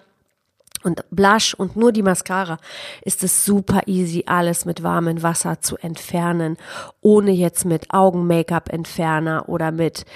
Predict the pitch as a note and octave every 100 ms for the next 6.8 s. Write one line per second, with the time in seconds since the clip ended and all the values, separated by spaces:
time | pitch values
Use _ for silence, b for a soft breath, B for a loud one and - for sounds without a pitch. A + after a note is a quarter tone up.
0 | B B - A3+ A#3 A3 - - - -
1 | A#3+ C4 A#3 - F#3 F3 F3+ F#3 - D#3+
2 | D#3+ D3+ - F#3 G#3 F3+ - - D3+ D#3+
3 | D3+ - F3+ - G#3 G3 F#3+ E3+ F#3 D#3+
4 | - - A3+ G3 F#3 - F#3 - - E3
5 | - - B B F#3+ G3+ G#3+ F#3+ F3 -
6 | F3+ E3+ - - E3 D#3+ E3 D#3+